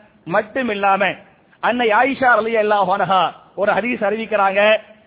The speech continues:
நபிகள் நாயகம் ஸல்லல்லாஹு அலைஹி வஸல்லம் இரவு தொழுகை தொழுவுறாங்க. அப்படி தொழுவும் போது பெரிய சூரா ஓதுறாங்க. எந்த அளவுக்கு என்று சொன்னால்,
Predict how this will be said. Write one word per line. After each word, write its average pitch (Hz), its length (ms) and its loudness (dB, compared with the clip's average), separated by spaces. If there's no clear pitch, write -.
நபிகள் 226 400 -2
நாயகம் 226 460 0
ஸல்லல்லாஹு - 20 0
அலைஹி 220 280 0
வஸல்லம் 202 480 -2
இரவு 262 340 0
தொழுகை 226 360 -2
தொழுவுறாங்க. 190 600 -2
அப்படி 214 260 0
தொழுவும் 262 400 0
போது 214 520 2
பெரிய 302 500 -2
சூரா 277 360 2
ஓதுறாங்க. 220 600 2
எந்த 233 380 -2
அளவுக்கு 269 340 0
என்று 214 180 -2
சொன்னால், 233 560 0